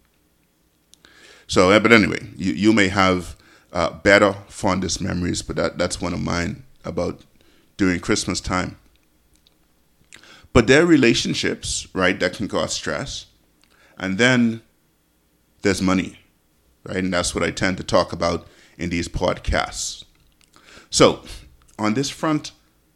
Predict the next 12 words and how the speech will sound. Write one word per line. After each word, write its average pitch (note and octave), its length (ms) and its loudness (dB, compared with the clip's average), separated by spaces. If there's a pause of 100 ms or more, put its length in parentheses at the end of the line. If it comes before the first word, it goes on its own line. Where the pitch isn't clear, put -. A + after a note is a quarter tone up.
(260)
we A2+ 120 0
have C3+ 180 2
money. C#3 340 -4 (1040)
Now, G#2 220 2
how D3+ 280 0
does A2+ 280 -4
money G2+ 420 0
come G#2 300 0
into G2 260 -2
Christmas? - 460 -8
Say - 440 -2
what? - 340 -4